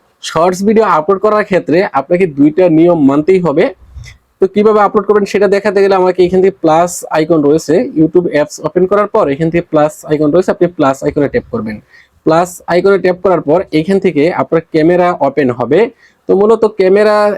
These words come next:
নিয়ে তো আপনি সরাসরি ভিডিও শুট নেবেন না, আপনি গ্যালারি থেকে তো ভিডিও শুট নিতে, আপলোড দিচ্ছেন। তো এখান থেকে অ্যাড নামে যে অপশনটা রয়েছে, আপনি সরাসরি এই অ্যাডের উপরে ট্যাপ করবেন। ওকে, আমি অ্যাডের উপরে ট্যাপ করছি। ট্যাপ করার সাথে সাথে এখান থেকে আপনার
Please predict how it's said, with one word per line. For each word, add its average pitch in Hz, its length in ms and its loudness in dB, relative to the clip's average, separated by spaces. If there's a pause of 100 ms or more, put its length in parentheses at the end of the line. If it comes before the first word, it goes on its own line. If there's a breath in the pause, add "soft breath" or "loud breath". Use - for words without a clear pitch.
(160)
নিয়ে 196 240 4
তো 202 60 4 (160)
আপনি 175 160 0 (180)
সরাসরি 185 300 0 (120)
ভিডিও 185 240 2
শুট 180 220 0
নেবেন 208 180 2
না, 208 100 0
আপনি 180 120 -2 (100)
গ্যালারি 160 340 0
থেকে 185 200 0
তো 180 140 0
ভিডিও 175 260 2
শুট 165 120 -4 (100)
নিতে, 156 220 -4 (320)
আপলোড 170 280 0
দিচ্ছেন। 202 300 -2 (420 soft breath)
তো - 120 0
এখান 208 200 0
থেকে 214 140 2 (140)
অ্যাড 202 240 0 (120)
নামে 202 200 2
যে 170 100 4
অপশনটা 175 320 0
রয়েছে, 170 240 2 (100)
আপনি - 160 -8 (100)
সরাসরি 175 340 0 (140)
এই 156 80 2 (100)
অ্যাডের 180 300 0
উপরে 196 220 -2
ট্যাপ 123 220 -2
করবেন। 120 280 -2
ওকে, 202 160 0 (240)
আমি 143 120 0 (100)
অ্যাডের 160 280 0
উপরে 175 220 0
ট্যাপ 123 120 -4 (100)
করছি। - 260 -14 (480 loud breath)
ট্যাপ 202 200 -2
করার 220 200 0
সাথে 214 200 -2
সাথে 208 220 0
এখান 196 240 -2
থেকে 180 200 0
আপনার 180 180 0